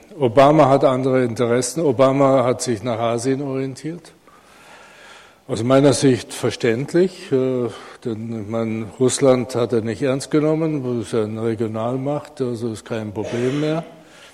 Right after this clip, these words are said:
Die nukleares Thema haben wir geregelt. Äh, und ansonsten sollen sich die Europäer um Russland kümmern.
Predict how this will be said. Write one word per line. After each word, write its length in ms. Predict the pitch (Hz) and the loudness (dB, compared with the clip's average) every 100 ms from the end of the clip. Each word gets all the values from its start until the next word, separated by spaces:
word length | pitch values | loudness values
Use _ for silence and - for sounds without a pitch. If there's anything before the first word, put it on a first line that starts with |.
| - - - - _ 120 | -20 -20 -20 -20 _ -10
Die 80 | |
nukleares 800 | 110 117 - 123 123 123 120 - | -6 -6 0 2 4 4 2 0
Thema 400 | - 127 127 120 | 0 2 4 2
haben 140 | 117 117 | 2 0
wir 140 | 113 | -2
geregelt. 720 | 104 113 117 131 165 160 - - - - _ _ _ _ _ _ _ | -2 -2 0 -2 -2 -8 -10 -20 -20 -20 _ _ _ _ _ _ _
Äh, 380 | 143 127 120 117 - - - - - - - - | -8 -6 -4 -6 -10 -16 -20 -20 -20 -20 -20 -12
und 260 | 190 135 120 | -4 -2 4
ansonsten 560 | 131 110 131 123 - 120 | 4 6 4 2 0 2
sollen 220 | 123 117 | 2 4
sich 180 | 117 - | 0 0
die 100 | 120 | 0
Europäer 500 | 120 107 120 113 110 | 0 0 0 0 -2
um 160 | 104 | -4
Russland 400 | 107 - 101 92 | -8 -10 -12 -14
kümmern. 920 | - 90 - - - - - 127 - | -18 -18 -18 -14 -12 -12 -12 -10 -12